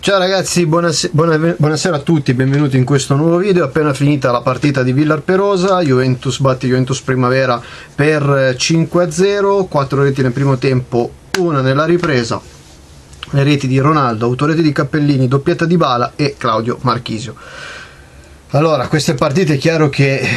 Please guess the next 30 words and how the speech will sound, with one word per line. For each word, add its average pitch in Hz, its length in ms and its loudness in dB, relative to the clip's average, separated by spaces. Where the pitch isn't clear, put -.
il 139 80 0
risultato 131 840 0
e 135 120 2
le 127 120 2
cose 135 280 0
sono, 120 280 -2
e 131 180 2
le, 123 300 0
le 127 100 0
valutazioni 131 480 0
sono 135 160 4
molto 147 220 2
blande, 117 500 0
però 123 300 -2
intanto 151 260 -2
sono 151 180 2
contento 143 460 2
che 131 80 0
l'invasione 127 540 2
c'è 123 120 -2
stata 120 560 -2
dopo, - 380 -8
abbondante 131 1040 2
dopo 135 240 0
la 123 80 2
metà 131 280 2
del 127 120 0
secondo 120 460 -2
tempo, 120 400 -2
quindi 120 440 -2